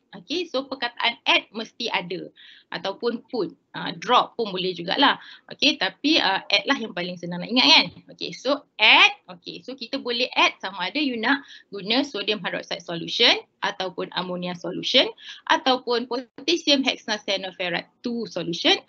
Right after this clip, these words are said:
ataupun potassium thiocyanate. So ada empat, ah, apa kita panggil reagent eh. Ah, empat reagent yang kita boleh gunakan untuk test F E three plus.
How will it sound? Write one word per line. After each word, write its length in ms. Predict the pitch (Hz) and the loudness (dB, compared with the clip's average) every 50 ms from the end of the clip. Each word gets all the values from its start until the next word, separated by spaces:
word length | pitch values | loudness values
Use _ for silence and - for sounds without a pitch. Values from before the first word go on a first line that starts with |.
| - | -4
ataupun 480 | 202 - 202 202 196 - 214 214 214 - | -2 0 0 -2 0 0 0 -2 0 -2
potassium 560 | 175 180 175 175 170 - - 214 214 233 233 | -6 -6 -6 -6 -8 -2 0 2 2 2 0
thiocyanate. 720 | - 214 247 262 - - 269 269 311 339 311 262 196 - - _ - - - - _ | 2 4 4 4 4 4 4 6 6 8 6 6 6 4 -2 _ -20 -20 -20 -20 _
So 160 | _ - - | _ -4 0
ada 320 | - 214 214 220 220 - - - | 0 2 2 2 0 0 0 -2
empat, 480 | 233 240 254 262 - - 285 233 180 - _ _ _ _ - | 0 0 -2 -2 2 4 4 4 4 2 _ _ _ _ -12
ah, 640 | 170 175 175 175 175 175 175 175 175 175 175 170 - - _ - | -8 -6 -6 -4 -4 -4 -4 -4 -4 -6 -6 -8 -12 -12 _ -10
apa 200 | 175 180 - 285 | -10 -8 -6 -8
kita 160 | 277 277 - 220 | -6 -6 -4 -4
panggil 240 | 220 226 262 233 | 0 0 0 0
reagent 480 | 220 233 190 185 226 202 185 240 233 214 | 0 0 0 0 0 0 0 0 0 2
eh. 160 | 233 320 403 - - - | 4 2 2 0 -4 -8
Ah, 160 | - - - 185 | -6 -6 -6 -6
empat 400 | 214 - - 285 269 - 233 240 | -6 0 2 2 2 2 -2 -4
reagent 480 | 202 180 220 240 208 - 277 269 220 | -2 0 0 0 2 2 2 2 2
yang 80 | 214 202 | 0 -4
kita 200 | - - - 190 180 | -8 -10 -12 -10 -6
boleh 240 | - 196 196 175 | -6 -6 -6 -6
gunakan 560 | 190 190 208 208 - - 233 240 294 392 427 - - _ 180 | -8 -8 -6 -8 -2 2 4 6 6 4 2 0 -6 _ -12
untuk 320 | 190 190 - 202 202 - | -12 -10 -10 -12 -12 -6
test 320 | _ 220 226 262 277 - - - | _ 2 2 2 2 -2 -6 -8
F 160 | 180 185 170 - _ _ _ _ _ _ _ _ _ _ _ _ _ - - - _ | -8 -8 -8 -12 _ _ _ _ _ _ _ _ _ _ _ _ _ -20 -20 -18 _
E 320 | - 240 262 311 392 453 - - - _ _ | -2 0 2 4 4 2 0 -4 -14 _ _
three 320 | - - 226 220 214 - - | -8 -4 -4 -2 -2 -4 -2
plus. 320 | - 202 185 165 - 165 | 0 2 2 2 0 -2